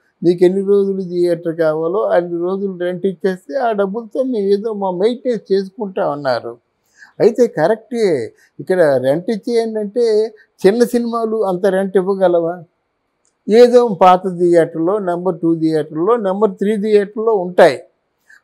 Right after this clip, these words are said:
ఆ థియేటర్లో ఎవరైనా కూర్చొని సినిమాలు చూస్తారా? అది, ఆ థియేటర్కి ఎవరైనా జనం వస్తారా? రారు. ఇలాంటి ప్రాక్టికల్ ప్రాబ్లమ్స్ ఉన్నాయి కనుక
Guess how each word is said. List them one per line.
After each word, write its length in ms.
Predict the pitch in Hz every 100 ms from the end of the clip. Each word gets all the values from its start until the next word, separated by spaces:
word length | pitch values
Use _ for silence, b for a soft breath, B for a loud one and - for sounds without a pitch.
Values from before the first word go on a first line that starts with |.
| 180
ఆ 80 | 202
థియేటర్లో 560 | 214 233 226 233 226
ఎవరైనా 340 | 202 202 208 190
కూర్చొని 440 | 190 196 196 180
సినిమాలు 360 | 175 190 190 165
చూస్తారా? 680 | 151 143 135 123 131 151 - _ _ _ _ _ _ _ -
అది, 260 | 165 185
ఆ 120 | 196 175
థియేటర్కి 480 | 160 214 202 202
ఎవరైనా 360 | 190 175 180 180
జనం 340 | 160 156 170
వస్తారా? 460 | 151 - 139 135 -
రారు. 400 | 170 170 139 117 - B B 143
ఇలాంటి 300 | 220 269 247
ప్రాక్టికల్ 680 | 202 185 262 285 330 294
ప్రాబ్లమ్స్ 680 | 285 240 247 247 247 254 220
ఉన్నాయి 300 | 226 226 233
కనుక 240 | 214 208